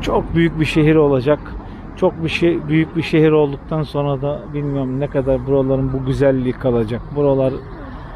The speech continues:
inşallah betona dönmez. İnşallah kirletilmez.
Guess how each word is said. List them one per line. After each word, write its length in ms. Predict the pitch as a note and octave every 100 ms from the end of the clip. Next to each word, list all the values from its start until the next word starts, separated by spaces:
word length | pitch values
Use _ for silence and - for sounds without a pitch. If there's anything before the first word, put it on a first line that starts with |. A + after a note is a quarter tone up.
| - E3
inşallah 540 | D3 - C3+ C3+ B2
betona 400 | C3 - C3 B2+
dönmez. 720 | B2+ B2 B2+ B2+ - - - - - - - - - - -
İnşallah 560 | D#3 C#3 - C#3 C3+ C3+ -
kirletilmez. 960 | C#3 C3+ B2+ B2+ B2 B2+ B2+ - -